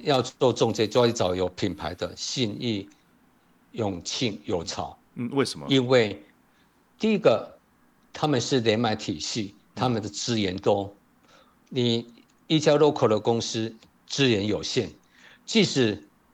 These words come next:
Speaker 1: 他们有物件，跟我们公司同样的物件，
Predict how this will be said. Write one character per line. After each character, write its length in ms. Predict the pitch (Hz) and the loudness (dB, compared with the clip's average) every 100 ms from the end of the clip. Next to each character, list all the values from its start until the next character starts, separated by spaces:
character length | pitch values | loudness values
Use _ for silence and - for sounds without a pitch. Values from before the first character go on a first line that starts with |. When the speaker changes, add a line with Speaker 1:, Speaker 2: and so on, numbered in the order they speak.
| _ _ _ _ | _ _ _ _
Speaker 1:
他 220 | - 175 | -4 0
们 320 | 175 127 120 - _ | 4 2 0 -10 _
有 160 | 123 | 4
物 220 | 127 151 | 6 6
件， 360 | 117 147 113 107 | 4 4 4 2
跟 160 | 160 151 | 4 4
我 60 | |
们 100 | 107 104 | 2 2
公 160 | 135 | 2
司 200 | 120 127 110 _ _ _ - | 2 -2 -2 _ _ _ -2
同 140 | 120 | 0
样 80 | 123 | 2
的 100 | 110 | 2
物 160 | 110 113 | 0 -2
件， 260 | 120 95 | -2 -4